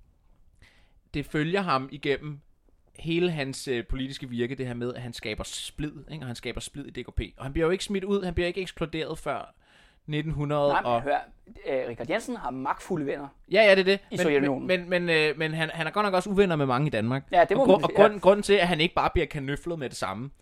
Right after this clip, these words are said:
Speaker 1: det er jo, fordi han har magtfulde venner, øh, venner i Moskva.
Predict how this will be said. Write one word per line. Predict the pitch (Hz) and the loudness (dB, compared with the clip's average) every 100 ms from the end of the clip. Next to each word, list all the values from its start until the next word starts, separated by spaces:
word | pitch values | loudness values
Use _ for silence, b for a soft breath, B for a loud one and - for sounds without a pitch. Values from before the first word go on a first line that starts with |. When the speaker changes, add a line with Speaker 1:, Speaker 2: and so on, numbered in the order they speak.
| _ | _
Speaker 1:
det | - | -4
er | 160 | -4
jo, | |
fordi | 156 151 | -4 -6
han | 147 139 | -8 -6
har | 131 | -6
magtfulde | 110 104 139 120 | -6 -8 -8 -6
venner, | 107 113 127 - | -6 -6 -10 -6
øh, | 117 | -2
venner | 120 123 | -2 -2
i | 117 | -4
Moskva. | 113 - | -8 -10